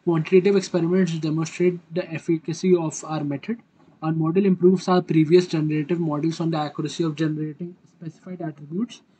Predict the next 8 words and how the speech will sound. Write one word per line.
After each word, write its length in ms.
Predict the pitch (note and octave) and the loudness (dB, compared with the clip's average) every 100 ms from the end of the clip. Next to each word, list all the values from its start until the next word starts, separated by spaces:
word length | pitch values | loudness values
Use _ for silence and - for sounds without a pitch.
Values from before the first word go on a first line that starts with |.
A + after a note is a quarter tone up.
| _ - | _ -12
as 200 | E3 D#3 | -10 -4
well 120 | F3 | -2
as 100 | G3 | -2
performing 440 | - F3 F3 E3+ F#3 | -4 -6 -2 0 0
classification 760 | E3 C#3+ D#3+ D#3 E3 D#3+ F#3 | 0 -2 -2 0 0 2 2
using 240 | E3 E3 F3 | 4 4 2
generated 580 | D3 C#3+ D3 D3 E3+ D#3+ | 0 -2 -2 -2 0 -2
samples. 520 | C#3 C3 C3+ C#3 - | -6 -12 -14 -16 -16